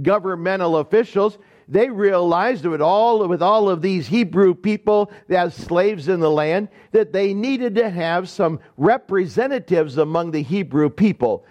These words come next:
And so there were elders selected among the He-, Hebrew people. By the way, this then, over the centuries, it evolved into what in the days of Jesus, and actually about four hundred to five hundred years before Christ,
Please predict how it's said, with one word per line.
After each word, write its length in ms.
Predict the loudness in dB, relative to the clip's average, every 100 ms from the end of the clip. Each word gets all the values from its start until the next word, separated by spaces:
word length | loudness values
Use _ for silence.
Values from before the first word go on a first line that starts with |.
| -4
And 200 | -2 -2
so 360 | -2 0 2 2
there 200 | 2 2
were 220 | 0 0
elders 580 | 0 2 0 -2 -4 -6
selected 640 | -4 -2 0 -2 -2 -2 0
among 500 | 0 0 -2 -2 -4
the 120 | -2
He-, 300 | 0 0 2
Hebrew 400 | 0 0 2 0
people. 400 | 2 0 2 0
By 240 | 0 -2
the 120 | -4
way, 300 | -2 0 0 -4 -16 -20 _
this 320 | 0 0 0
then, 220 | -2 -2 0
over 340 | 0 0 0
the 120 | -4
centuries, 800 | -4 -2 -2 -2 -2 0 2 0 -4 _ _ _
it 200 | 2 2
evolved 760 | 0 -2 0 2 2 0 -2 -2
into 240 | 0 0
what 320 | 2 2 0
in 120 | -4 -4
the 100 | -2
days 380 | 0 0 2
of 120 | 0 -2
Jesus, 480 | -2 -2 0 0
and 140 | 0 0
actually 380 | 0 0 0 2
about 340 | 0 -2 _
four 240 | -2 0
hundred 340 | 0 -2 0 0
to 60 | 0
five 280 | 0 0
hundred 240 | -2 -6 -2
years 200 | 0 0
before 480 | -2 -2 2 2 0
Christ, 400 | -2 -2 -2